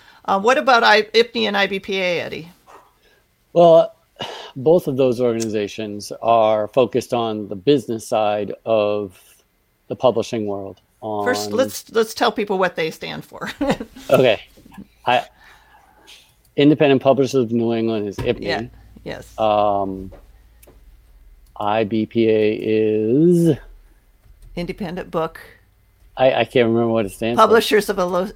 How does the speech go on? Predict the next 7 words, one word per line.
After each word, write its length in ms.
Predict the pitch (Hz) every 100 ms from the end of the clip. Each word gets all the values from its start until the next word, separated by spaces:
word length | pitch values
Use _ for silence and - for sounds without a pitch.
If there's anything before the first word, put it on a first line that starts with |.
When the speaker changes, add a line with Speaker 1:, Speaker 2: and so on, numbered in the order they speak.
| -
Speaker 1:
Asso-, 240 | 165 - - _ _ _
Independent 480 | 233 269 403 311 294
Book 160 | 269 -
Publishers 460 | 233 208 202 202
Association. 960 | 170 - 190 180 180 151 165 - 104 87 - -
Speaker 2:
Yeah. 200 | 95 - - - -
Okay. 140 | -